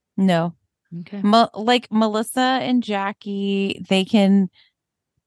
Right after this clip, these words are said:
Speaker 1: Melissa, Jackie, and Marge can all be friends of.
Speaker 2: Mm,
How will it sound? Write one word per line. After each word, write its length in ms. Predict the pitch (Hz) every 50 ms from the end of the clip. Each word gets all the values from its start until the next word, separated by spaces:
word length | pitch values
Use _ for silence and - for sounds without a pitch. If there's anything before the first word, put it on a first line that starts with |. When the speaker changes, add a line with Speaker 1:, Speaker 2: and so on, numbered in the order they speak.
| _ _ _ _ -
Speaker 1:
Melissa, 380 | 214 208 214 214 247 262 - 254
Jackie, 300 | - 262 277 277 - 294
and 80 | 247 220
Marge 240 | 185 170 190 - -
can 80 | 202
all 100 | 180 165
be 140 | 170 196 185
friends 260 | - - - - -
of. 180 | - - - - - _ _ - _ _ _ _ _ _ _ _ _ _ _ _ _ _ _ _ _ _ _ _ _ _ _ _ _ -
Speaker 2:
Mm, 340 | 160 156 151 147 147 143